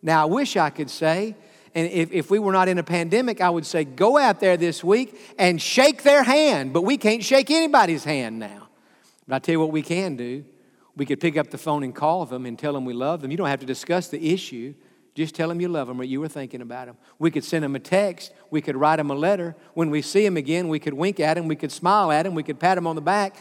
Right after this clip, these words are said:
And we could let them know just because we're not together on this issue, that doesn't mean that we're not together in our hearts. How can we have a heart full of love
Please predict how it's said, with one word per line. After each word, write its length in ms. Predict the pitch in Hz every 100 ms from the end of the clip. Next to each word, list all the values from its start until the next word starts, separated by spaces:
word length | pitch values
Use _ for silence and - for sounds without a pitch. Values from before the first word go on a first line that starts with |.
| - -
And 280 | 175 151 139
we 140 | 220
could 200 | 262 220
let 260 | 190 220 220
them 180 | 220 202
know 380 | 160 135 139 - - -
just 340 | 117 - 233 -
because 640 | 214 196 185 185 160 - _ -
we're 160 | 156
not 240 | 175 170 160
together 400 | 143 160 151 143
on 120 | 135
this 200 | 127 -
issue, 400 | 175 190 - 107 _ _ _ _ _ _ _ -
that 240 | 139 165
doesn't 360 | 151 151 165 165
mean 380 | 139 120 107 107 _ -
that 160 | 135 135
we're 160 | 127
not 320 | 120 127 135
together 500 | 139 131 127 104 107 - _ _
in 100 | -
our 200 | 113 120
hearts. 460 | 113 117 101 - - _ - -
How 180 | 220
can 200 | 254 196
we 100 | 185
have 180 | 165 156
a 60 | 131
heart 360 | 147 147 -
full 220 | - 165 160
of 80 |
love 500 | 131 135 139 165 165